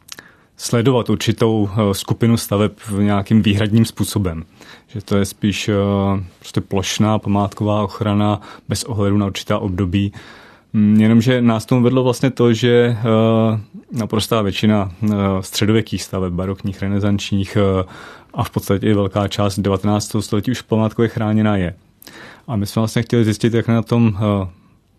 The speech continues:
dvacáté století a hlavně druhá polovina dvacátého století. Čili z toho důvodu jsme si, eh,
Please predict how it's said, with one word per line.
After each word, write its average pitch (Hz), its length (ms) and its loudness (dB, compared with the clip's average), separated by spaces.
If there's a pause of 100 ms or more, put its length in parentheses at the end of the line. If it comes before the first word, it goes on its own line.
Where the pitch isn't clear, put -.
(120)
dvacáté 104 440 -4
století 120 340 0
a 113 60 0
hlavně 113 320 4
druhá 110 300 2
polovina 90 320 -4
dvacátého - 440 -10
století. - 360 -18 (240)
Čili 127 260 2
z - 100 -10
toho 123 160 4
důvodu 120 300 2
jsme 113 200 2
si, 113 300 0
eh, 104 360 0